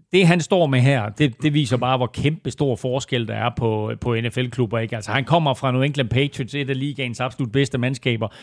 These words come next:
og så står han her og, og er head coach for, øh, for New York Giants. Øh, og dermed så har han jo bare en stor opgave foran sig. Jeg, jeg synes, øh, jeg synes, han har gjort mange gode ting, og jeg synes faktisk, at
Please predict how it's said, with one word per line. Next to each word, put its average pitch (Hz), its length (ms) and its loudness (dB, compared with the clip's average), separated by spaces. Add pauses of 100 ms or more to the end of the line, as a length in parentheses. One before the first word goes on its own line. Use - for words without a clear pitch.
(120)
og 143 100 -2
så 143 100 0
står 156 300 4
han 127 140 4
her 135 220 6
og, 117 360 4
og 117 80 4
er 113 40 2
head 131 220 2
coach 123 340 0 (260)
for, 123 500 2
øh, 120 300 0
for 135 160 2
New 143 160 6
York 127 260 4
Giants. 127 580 2 (400)
Øh, 117 580 4
og 123 80 -6 (200)
dermed 117 220 2
så 127 100 -2
har 135 200 4
han 139 100 4
jo 135 60 2
bare 135 120 4
en 151 80 0
stor 175 200 4
opgave 151 300 2
foran 175 320 0
sig. 135 280 -2
Jeg, 147 200 2
jeg 143 120 2
synes, 156 420 0
øh, 135 300 2
jeg 143 80 0
synes, 175 160 0
han 185 100 4
har 170 60 2
gjort 208 360 2
mange 196 300 2
gode 202 200 0
ting, 214 200 2
og 175 60 -6
jeg 139 80 -2
synes 202 400 0
faktisk, 170 560 -2
at 156 320 -2